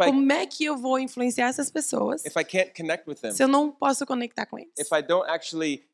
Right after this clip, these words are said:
Speaker 1: if I don't express
Speaker 2: Se eu não
Speaker 1: creativity,
Speaker 2: expresso criatividade
Speaker 1: what God has put inside of us?
Speaker 2: que Deus colocou dentro da gente.
Speaker 1: Guys, we have a generation that is, that is expressing who they are.
Speaker 2: Gente, nós temos uma geração que as pessoas estão expressando quem elas são.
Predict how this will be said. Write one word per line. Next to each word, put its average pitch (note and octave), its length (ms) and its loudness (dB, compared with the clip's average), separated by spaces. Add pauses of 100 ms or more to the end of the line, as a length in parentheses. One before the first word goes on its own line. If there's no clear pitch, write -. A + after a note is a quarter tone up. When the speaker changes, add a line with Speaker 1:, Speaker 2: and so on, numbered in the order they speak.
Speaker 1:
if - 80 -12
I E3 80 2
don't F#3+ 160 0
express - 760 0
Speaker 2:
Se - 300 0
eu C4 180 4
não C4 260 6
Speaker 1:
creativity, C4 120 0
Speaker 2:
expresso B3+ 680 2
criatividade A3+ 1000 -2
Speaker 1:
what D#3 120 0
God E3 180 6
has E3+ 140 -6
put F3+ 220 -6
inside D3+ 380 -4
of A#2+ 80 -12
us? - 160 -12
Speaker 2:
que B3 120 -2
Deus A#3+ 300 2
colocou A#3 360 0
dentro G#3 340 -4
da G3 120 -2
gente. F3+ 420 -6
Speaker 1:
Guys, E3+ 160 4
we F#3 60 6
have G3+ 120 4
a E3 80 -4
generation F3+ 680 0
that E3 160 0
is, C#3 120 -12 (220)
that E3+ 140 4
is D3 180 -4
expressing G3+ 800 -2
who F3 220 -6
they D3+ 160 4
are. B2 200 4
Speaker 2:
Gente, C4 340 -2
nós A#3+ 120 -2
temos C4 300 -2
uma B3+ 160 2
geração A#3+ 420 2
que A#3 140 -8 (200)
as A3 160 0
pessoas A#3+ 260 0
estão B3 120 -2
expressando A#3+ 500 -4
quem A#3+ 120 -4
elas B3 220 -2
são. F#3 300 -4